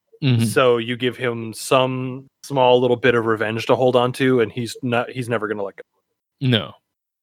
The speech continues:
Speaker 1: Uh, other new characters are Justin Hammer, played by Sam Rockwell. How do you feel about this addition? Like, him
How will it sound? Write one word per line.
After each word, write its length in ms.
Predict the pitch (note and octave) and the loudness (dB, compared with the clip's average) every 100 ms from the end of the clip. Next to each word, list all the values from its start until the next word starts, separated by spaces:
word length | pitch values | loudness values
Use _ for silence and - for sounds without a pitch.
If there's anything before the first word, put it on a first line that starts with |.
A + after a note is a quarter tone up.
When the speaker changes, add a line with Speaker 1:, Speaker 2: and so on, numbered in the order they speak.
| _ _ _ _ _ _ _ - _ _ _ D#3+ | _ _ _ _ _ _ _ -20 _ _ _ -2
Speaker 1:
Uh, 220 | C#3 B2+ | 0 0
other 200 | - F3 | 2 2
new 160 | D#3+ D#3+ | 4 2
characters 500 | D3 D#3+ D#3 D#3+ C3+ | 2 0 2 0 0
are 40 | |
Justin 340 | C3+ D3 - C3 | 0 0 0 -2
Hammer, 420 | D3 A3+ A3+ G#3 | 0 0 2 0
played 260 | F#3+ E3 C#3 | 2 0 2
by 180 | C3+ B2+ | 0 0
Sam 280 | C#3 B2+ | -2 -2
Rockwell. 480 | A#2+ A#2 - A2+ A2 | 2 0 2 2 2
How 140 | A2 A#2+ | 2 2
do 80 | A#2+ | 2
you 160 | A#2 | 2
feel 440 | A2+ - B2+ A#2+ A2+ | 0 -2 0 2 2
about 400 | A2 G#2+ G#2 - | 2 2 0 -2
this 480 | C3 A2+ A2 C3 - | -10 -6 0 0 0
addition? 720 | B2 F#2+ A2+ C3+ - G2 D#2+ | -4 -2 -2 0 0 -2 -2
Like, 300 | G2+ A2 - - - _ _ _ _ _ | -2 -2 -4 -20 -20 _ _ _ _ _
him 540 | - - G3+ C4 C4 | -8 -2 -2 0 -2